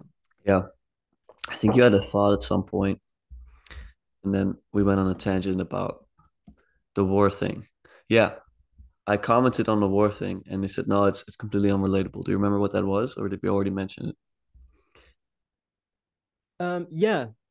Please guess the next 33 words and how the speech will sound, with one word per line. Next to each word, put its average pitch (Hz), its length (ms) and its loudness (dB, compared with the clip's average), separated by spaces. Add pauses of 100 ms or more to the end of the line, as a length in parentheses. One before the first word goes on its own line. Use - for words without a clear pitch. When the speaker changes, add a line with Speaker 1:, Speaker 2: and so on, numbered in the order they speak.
(160)
Speaker 2:
Uh, 147 320 0
it, - 220 -8
it 180 120 2
was, 208 300 2 (220)
it 170 100 -2
was 180 400 -2 (100)
exactly 151 560 -4
completely 151 440 -6
unrelated, 143 480 -2
but 160 100 -2
it's 180 240 -8
related 190 460 0
to 160 120 -6
trying 151 360 -6
political 131 400 -12
things. - 340 -20 (380)
Speaker 1:
Okay. 107 240 -2 (480)
Speaker 2:
Um, 156 340 0 (560)
and 170 260 -4
what 180 160 -2
I 202 80 -2
wanted 180 300 -4
to 170 80 -10
talk 165 300 -8
about, 139 280 -6
it, 131 160 -10
it 156 140 -6
tied 160 240 -2
into 165 200 -6
immigration 143 540 -6
more 120 220 -12
as 120 140 -16
well. 127 240 -14